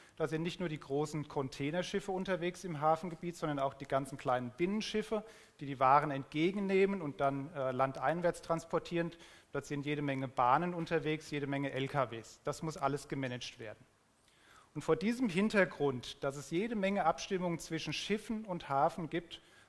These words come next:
wurde bereits achtzehnhundertzweiundsiebzig die Firma Royal Dirk Zwager gegründet. Royal Dirk Zwager tritt als Informationsdienstleister,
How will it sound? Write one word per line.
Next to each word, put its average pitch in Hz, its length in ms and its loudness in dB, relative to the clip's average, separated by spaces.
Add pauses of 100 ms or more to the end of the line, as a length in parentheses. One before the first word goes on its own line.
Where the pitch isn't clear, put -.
wurde 156 140 0
bereits 151 380 6
achtzehnhundertzweiundsiebzig 160 1500 0
die 160 100 -10
Firma 165 300 0
Royal 143 300 2
Dirk 151 200 0
Zwager 131 480 2
gegründet. 117 540 -10 (840)
Royal 160 200 0
Dirk 180 160 0
Zwager 170 420 4
tritt - 240 -6
als 156 160 2
Informationsdienstleister, 196 1800 0